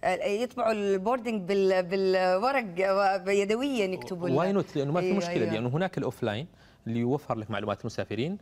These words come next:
Speaker 2: وهناك الخطوط، ويمكن أن تقلع الطائرة وتهبط بدون ال-، ب-، م-، لم تتعطل ب-، م-، من خلال هذا العطل الفني، لم تتأثر العمليات الأساسية،
Speaker 1: مم.
Speaker 2: لأن العمليات الأساسية المركزية ما، ما ممكن تتأثر بمثل هذه ال-، بمثل هذه ال-،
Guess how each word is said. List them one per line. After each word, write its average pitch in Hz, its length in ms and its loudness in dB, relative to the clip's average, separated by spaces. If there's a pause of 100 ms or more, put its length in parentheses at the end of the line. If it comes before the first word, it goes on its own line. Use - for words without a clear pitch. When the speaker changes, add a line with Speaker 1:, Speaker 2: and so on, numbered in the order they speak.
(220)
Speaker 2:
وهناك 127 340 -4
الخطوط، 131 460 -4 (260)
ويمكن 202 340 0
أن 180 140 -2
تقلع - 280 -4
الطائرة 156 380 -2
وتهبط 147 500 -2 (220)
بدون 208 320 2
ال-، 180 160 2
ب-، 151 240 -2
م-، 127 180 -6
لم 185 200 0
تتعطل 190 680 -2
ب-، 139 200 -4
م-، 139 280 -2
من 135 80 -2
خلال 147 280 0
هذا 135 140 0
العطل 131 220 -4
الفني، 117 300 -2
لم 117 100 -2
تتأثر 143 460 -2
العمليات 131 460 -2
الأساسية، 135 500 -4 (120)
Speaker 1:
مم. 180 200 -4
Speaker 2:
لأن 127 120 0
العمليات 120 460 -4
الأساسية 123 360 -4
المركزية 131 580 -2 (320)
ما، 160 380 0
ما 165 200 -2
ممكن 165 280 -2
تتأثر 123 380 -4
بمثل 117 340 -6
هذه 110 220 -4
ال-، 104 340 -8
بمثل 117 380 -6
هذه 107 240 -4
ال-، 104 80 -8